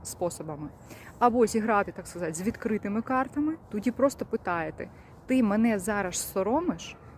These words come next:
Ти хочеш з допомогою цієї маніпуляції щось від мене отримати? Що саме?»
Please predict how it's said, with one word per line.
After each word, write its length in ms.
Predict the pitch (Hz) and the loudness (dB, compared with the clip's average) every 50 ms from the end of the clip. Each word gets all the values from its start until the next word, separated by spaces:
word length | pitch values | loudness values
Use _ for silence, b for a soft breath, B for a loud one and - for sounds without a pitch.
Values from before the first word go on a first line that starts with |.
| - - | -12 -10
Ти 80 | 196 | -10
хочеш 420 | - - - 262 254 - 220 202 202 | -4 2 4 4 4 4 2 -4 -4
з 40 | |
допомогою 540 | 185 214 - - 208 208 226 226 196 202 196 | -4 -4 -4 -2 -2 -2 0 0 0 0 -2
цієї 280 | 190 - - 202 190 196 | -2 -4 -6 -6 -4 -2
маніпуляції 640 | 202 202 196 - 190 190 208 208 196 190 - 165 160 | -2 -4 -4 -4 -4 -2 -2 0 -2 -2 -2 -4 -6
щось 320 | - - 220 208 - - | -2 -2 -2 -2 0 -2
від 100 | 170 170 | -6 -6
мене 300 | 180 190 196 190 180 - - | -4 -2 -2 -2 -2 -4 -6
отримати? 640 | 180 180 - 208 208 240 302 349 339 285 - - 151 - | -10 -10 -6 -2 -2 0 0 0 -2 -2 -2 -4 -8 -10
Що 220 | - - - 262 | -6 -2 -2 -2
саме?» 440 | 247 - - 208 180 175 165 156 | -2 -2 -2 0 0 0 -2 -4